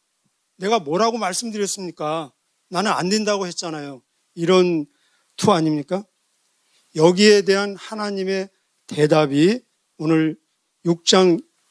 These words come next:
일 절 말씀입니다. 육 장 일 절 한번 읽어보실까요? 시작. 여호와께서 모세에게 이르시되, "이제 내가 바로에게 하는 일을 내가 보리라. 강한 손으로 말미암아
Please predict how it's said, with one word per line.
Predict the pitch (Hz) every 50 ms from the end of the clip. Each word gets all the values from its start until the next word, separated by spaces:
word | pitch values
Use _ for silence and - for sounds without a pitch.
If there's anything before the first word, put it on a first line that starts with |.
| _ _ _ _ _ _ -
일 | 190 180 202 180
절 | - - 214 208
말씀입니다. | 196 165 151 139 - - 180 151 147 139 127 135 135 151 - _ _ _ _ -
육 | 185 165 -
장 | - 196 180
일 | 170 165 160 156
절 | - 170 156
한번 | 160 160 156 160 156 147 143 143 _ _ _ _ _ _ _ _ _ _ _ _ _ _ _ _ _ _ _ _ _ _
읽어보실까요? | 311 220 156 160 160 156 143 147 139 - - 156 147 180 214 196
시작. | - - - 156 151 147 135 131 120 127 151 180 208 - _ _ _ _ _ _ _ _ _ _ _ _
여호와께서 | 180 160 160 175 190 185 180 - 190 180 - 202 175
모세에게 | 156 151 160 175 170 - 202 185 180 180 165 180 175 170
이르시되, | 156 156 160 165 160 - - - 160 151 147 131 135 _ _ _ _ _ _ _
"이제 | 185 170 170 165 196 190 190 185
내가 | 170 160 160 165 165 180 175 175
바로에게 | 170 - 151 151 151 160 170 175 170 165 165 156 175 170 170
하는 | 156 - - 196 196 202 196 185 180
일을 | 175 185 202 220 233 226 - _ _ _ _ _
내가 | 165 165 165 170 175 170 170 165 - _
보리라. | _ 160 156 156 170 170 175 156 143 131 120 _ _ _ _ _ _ _ _ _ _
강한 | - - 165 175 185 202 208 214 202
손으로 | - - 202 202 202 202 202 202 202 202
말미암아 | 185 165 165 170 175 170 175 170 170 160 156 151 160 185 233